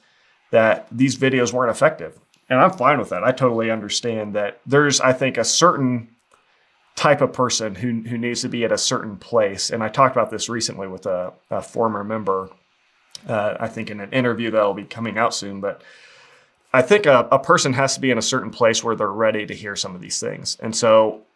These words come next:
I understand that a, a lot of these videos are going to be, um,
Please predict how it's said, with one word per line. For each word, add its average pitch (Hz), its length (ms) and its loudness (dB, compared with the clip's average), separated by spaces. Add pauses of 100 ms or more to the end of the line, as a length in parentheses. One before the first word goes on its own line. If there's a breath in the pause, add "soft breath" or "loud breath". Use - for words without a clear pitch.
I 135 140 6
understand 131 540 2
that 110 160 4
a, 76 100 -4 (560)
a 107 100 2
lot 143 240 8
of 131 60 -2
these 123 200 0
videos 110 520 -2
are 117 120 0
going 110 280 -4
to 110 60 -12
be, 104 480 -8 (480)
um, 95 500 -4